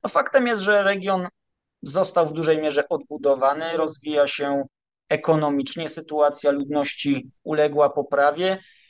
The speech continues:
i siłą rzeczy te czynniki, które jednak determinowały wybuch tego konfliktu, uległy wygaszeniu.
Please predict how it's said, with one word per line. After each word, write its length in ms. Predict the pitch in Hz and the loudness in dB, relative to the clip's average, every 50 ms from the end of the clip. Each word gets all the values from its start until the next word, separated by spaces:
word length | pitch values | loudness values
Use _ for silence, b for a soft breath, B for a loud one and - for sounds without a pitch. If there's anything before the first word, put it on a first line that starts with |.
| B B B - | B B B -10
i 80 | 196 | -6
siłą 460 | 180 - - 214 208 202 196 196 185 165 | -4 -4 -2 0 2 2 4 4 2 2
rzeczy 400 | 160 175 185 180 180 - 185 185 | 4 4 4 4 2 -2 -8 -4
te 120 | 185 180 | -4 -4
czynniki, 640 | 180 - 180 180 175 175 175 175 175 - - 185 170 | -2 -4 -6 -6 -6 -6 -6 -8 -8 -10 -12 -14 -14
które 300 | - - - 165 165 165 | -12 -8 -4 0 2 2
jednak 280 | 165 160 165 160 156 | 2 4 2 0 0
determinowały 800 | 160 156 156 - 165 165 160 160 165 165 160 151 160 160 160 156 | 0 -4 2 2 2 2 0 -2 -2 -2 0 2 4 2 2 2
wybuch 300 | 147 143 143 139 147 - - | -2 -4 -8 -12 -14 -8 -2
tego 240 | 151 147 143 143 143 | -2 0 0 0 -2
konfliktu, 560 | - 147 143 - - - 151 - - 175 - - | -2 -4 -4 -4 -8 -12 -14 -12 -12 -14 -10 -6
uległy 500 | 208 180 160 156 156 156 156 160 160 151 | -2 2 4 4 4 2 0 -4 -4 -2
wygaszeniu. 680 | 131 143 147 143 151 143 139 - - 139 131 127 120 | -2 -4 -2 0 2 2 2 0 -2 -2 -4 -4 -6